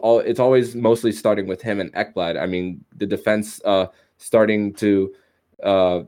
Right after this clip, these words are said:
starting the rushes, and Mackenzie Weegar is definitely start, starting most of that. I mean, I know plus minus isn't the end all be all, but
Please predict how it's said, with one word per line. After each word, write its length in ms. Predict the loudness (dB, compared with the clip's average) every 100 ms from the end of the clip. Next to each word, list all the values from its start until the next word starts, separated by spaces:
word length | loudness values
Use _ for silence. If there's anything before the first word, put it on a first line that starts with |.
| _ _
starting 360 | -4 2 2 2
the 100 | 2
rushes, 480 | 2 0 -4 -6 -6
and 260 | -8 -6
Mackenzie 360 | -6 -4 -4 -2
Weegar 300 | -2 -2 -2
is 280 | -2 -6 -4
definitely 840 | -2 -2 -2 -6 -2 0 0 -4 -8 _
start, 580 | -18 -10 -2 0 0 -4 _ _
starting 400 | -6 2 2 2
most 240 | -2 -2 -4
of 80 | -8
that. 220 | -10 -8
I 60 | -8
mean, 240 | -8 -8 _ -4
I 80 |
know 120 | 0 2
plus 280 | 2 0
minus 340 | 0 0 -2 -2
isn't 240 | -4 -4
the 160 | -6 -6
end 160 | -4
all 140 | -2 -2
be 220 | 0 2
all, 280 | 4 2 -4 _ _ _ _ _ _ _ _ _ _ _ _
but 360 | 4 4 4 0